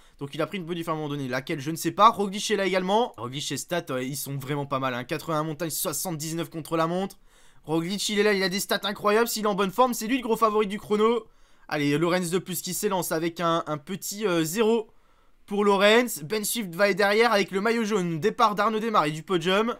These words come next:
Allez, en tout cas, Tao, c'est un quatorzième temps. On a Bob Jungels qui fait un bon pointage. Guillaume Martin qui arrive sur la ligne d'arrivée. Guillaume Martin avec, euh, cinquante-neuf secondes, quasiment une minute de perdu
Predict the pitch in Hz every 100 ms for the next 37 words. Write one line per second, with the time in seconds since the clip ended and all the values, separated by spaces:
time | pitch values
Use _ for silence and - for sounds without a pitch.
0 | - 120 123 - 143 190 180 175 220 175
1 | 147 220 233 214 220 - 277 269 185 220
2 | 254 247 240 - - 220 202 226 220 220
3 | 240 269 196 220 285 269 - 185 - 202
4 | 220 220 226 214 214 208 240 214 220 214
5 | - 240 202 233 208 190 180 175 277 277
6 | 254 247 208 202 156 160 170 185 220 247
7 | 269 226 233 226 185 143